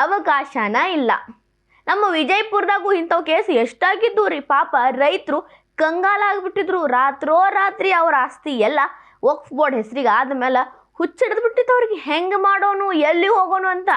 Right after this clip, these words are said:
ಅವಾಗ ನಮ್ಮ ಸಾಮಾನ್ಯ ಕೋರ್ಟ್‌ಗಳಿಗೆ ಹೋಗಕ್ಕೂ ಅವಕಾಶ ಅವ್ರಿಗೆ ಇರ್ಲಿಲ್ಲ. ಟ್ರಿಬ್ಯುನಲ್ ಮುಂದೆ ಹೋಗ್ಬೇಕು, ಅದ್ ಹೇಳಿದ್ದ ಆದೇಶ, ಅದ್ ಕೊಟ್ಟಿದ್ದ ತೀರ್ಪಾಗಿತ್ತು. But ಈಗ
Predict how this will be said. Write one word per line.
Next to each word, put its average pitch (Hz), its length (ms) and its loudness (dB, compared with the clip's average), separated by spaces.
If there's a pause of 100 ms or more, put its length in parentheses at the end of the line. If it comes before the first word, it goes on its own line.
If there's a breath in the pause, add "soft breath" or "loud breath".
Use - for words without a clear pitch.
(140)
ಅವಾಗ 302 300 2 (400 loud breath)
ನಮ್ಮ 294 180 0
ಸಾಮಾನ್ಯ 320 500 0
ಕೋರ್ಟ್‌ಗಳಿಗೆ 370 500 0
ಹೋಗಕ್ಕೂ 349 360 0
ಅವಕಾಶ 370 460 0
ಅವ್ರಿಗೆ 480 360 2
ಇರ್ಲಿಲ್ಲ. 277 400 0 (720)
ಟ್ರಿಬ್ಯುನಲ್ 330 480 0
ಮುಂದೆ 370 220 -2
ಹೋಗ್ಬೇಕು, 381 600 -2 (160 loud breath)
ಅದ್ 196 160 -2
ಹೇಳಿದ್ದ 262 400 0
ಆದೇಶ, 339 420 0
ಅದ್ 254 120 -2
ಕೊಟ್ಟಿದ್ದ 269 400 -2
ತೀರ್ಪಾಗಿತ್ತು. 302 880 -6 (280)
But 247 240 0
ಈಗ 277 300 -2